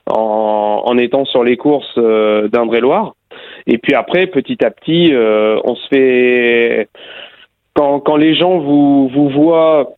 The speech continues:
week-end après week-end et qu'ils vous entendent et que ça plaît, euh, très vite, euh, on peut se retrouver à, à passer la frontière. Euh, quand je dis la frontière,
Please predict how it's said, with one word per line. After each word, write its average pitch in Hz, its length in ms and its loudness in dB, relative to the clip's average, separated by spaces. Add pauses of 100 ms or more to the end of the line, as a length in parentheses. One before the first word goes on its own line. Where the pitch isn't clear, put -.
week-end 139 440 0
après 139 240 0
week-end 139 480 0 (1300)
et 127 140 0
qu'ils 120 560 0
vous 131 180 -2
entendent 139 380 -2
et 113 80 -2
que 120 140 -2 (100)
ça - 100 0
plaît, 175 360 -2 (580)
euh, 107 120 2
très 139 240 -2
vite, 175 300 -4
euh, 120 180 2
on 113 160 -2
peut 139 180 0
se - 100 -10
retrouver 135 520 0
à, 117 220 2
à 117 180 -2
passer 127 280 -4
la 117 120 0
frontière. 139 440 -2 (460)
Euh, 107 500 0
quand 120 140 -4
je 107 60 -8
dis 123 80 0
la 117 120 0
frontière, 165 380 -4